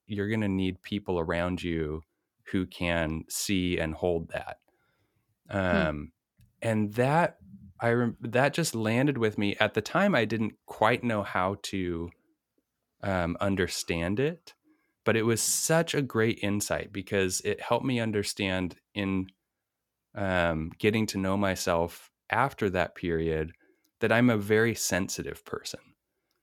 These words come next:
Speaker 1: Um,
Speaker 2: Yeah.
Speaker 1: there's, like, the term highly sensitive person, right? And I relate with that.
Speaker 2: Yeah, same here.
Speaker 1: Um, yeah, and so just that one, that one moment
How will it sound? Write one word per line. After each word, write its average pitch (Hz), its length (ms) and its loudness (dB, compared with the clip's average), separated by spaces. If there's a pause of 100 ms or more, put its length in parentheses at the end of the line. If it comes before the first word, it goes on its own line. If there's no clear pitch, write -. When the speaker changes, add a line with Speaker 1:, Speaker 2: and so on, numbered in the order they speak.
(180)
Speaker 1:
Um, 85 440 0
Speaker 2:
Yeah. 160 200 -2 (200)
Speaker 1:
there's, 90 300 2
like, 90 160 0
the 90 80 -2
term 104 320 2
highly 92 380 2
sensitive - 540 -4
person, - 360 -4
right? 85 260 0
And 87 100 0
I 87 60 2
relate 82 400 2
with 82 160 -4
that. 71 300 -2 (680)
Speaker 2:
Yeah, 92 240 0
same 123 260 4
here. 78 160 -2
Speaker 1:
Um, - 140 -16 (580)
yeah, 156 460 6
and 110 220 2
so 113 420 6 (120)
just 147 340 0
that 175 220 4
one, 127 540 2 (140)
that 107 200 4
one 120 340 2
moment 92 540 2